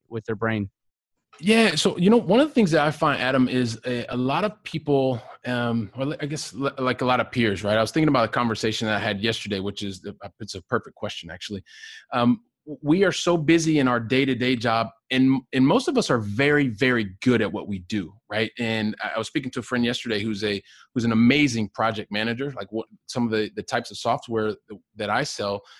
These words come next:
Speaker 2: it has to be implemented and, and so that, uh, so that the software actually works in the right way. And,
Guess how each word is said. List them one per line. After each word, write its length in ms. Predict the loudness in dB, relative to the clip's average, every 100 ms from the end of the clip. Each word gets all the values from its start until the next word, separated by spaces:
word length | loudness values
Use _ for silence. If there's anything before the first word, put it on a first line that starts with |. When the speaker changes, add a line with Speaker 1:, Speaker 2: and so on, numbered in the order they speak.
| _
Speaker 2:
it 60 | -6
has 120 | -6
to 80 | -6
be 100 | -6
implemented 720 | -2 0 2 0 0 0 -2 0
and, 220 | -2 -4
and 120 | -8 -2
so 140 | 0
that, 180 | 0 -2 _ -8
uh, 200 | -6 -8 _ _
so 120 | -4
that 160 | -4 -4
the 60 |
software 580 | -6 -2 -2 -2 -2 -2
actually 280 | -4 -6 -2
works 260 | -2 -2 -4
in 80 |
the 80 | -4
right 220 | -4 -4
way. 300 | 0 0 0 -2
And, 160 | -4